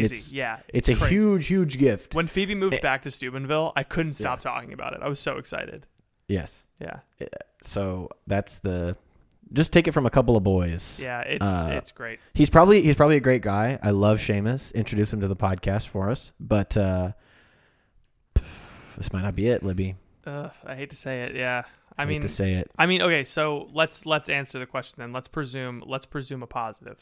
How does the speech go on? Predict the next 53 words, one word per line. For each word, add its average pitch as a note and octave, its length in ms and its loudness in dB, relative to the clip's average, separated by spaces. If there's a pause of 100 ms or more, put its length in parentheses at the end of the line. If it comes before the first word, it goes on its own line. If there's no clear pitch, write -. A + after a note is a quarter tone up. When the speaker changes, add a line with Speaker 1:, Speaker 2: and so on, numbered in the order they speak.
(120)
Speaker 1:
right? - 320 -14
Let's, - 340 -8
uh, B2 300 -4
Speaker 2:
Okay. G#2 260 -12 (480)
Speaker 1:
<laughs> - 480 0
let's G3 240 2
do A3 120 6
a F#3 40 10
presumed D#3+ 560 -2
positive, A#2+ 480 -2
right? B2+ 200 -10 (420)
Um, - 220 0
oh, F#3 80 6
I, E3+ 160 12
I F3+ 140 6
wanted F3+ 220 4
to F3 40 -6
say D3+ 140 -2
this. C3 260 -6 (200)
Something A3 280 2
that G#3 120 4
we D3+ 120 -4
learned C3+ 480 -6
th-, C3+ 280 -12
over C#3 120 -8
the C#3+ 80 -10
course C#3+ 340 -6
of C3 200 -10 (180)
the C3+ 220 -8
pandemic C3 640 -8
times C3 560 -8 (260)
is D3 200 -4
that D3 220 0
you A#3 120 0
can A#3 160 4
Speaker 2:
Mm. F#3 40 -4
Speaker 1:
do G#3 60 0
your E3 200 0
job D3 440 4
remotely, C3 640 -4
most B2+ 300 -8
likely, - 400 -8
and C3+ 160 -8
you, B2+ 140 -10
it's - 160 -16
really D3 260 -6
hard B2+ 260 -4
to - 60 -20
do B2 140 -10
a C3 60 -10
relationship B2+ 580 -8
<laughs> - 0 -
remotely. C3 380 -8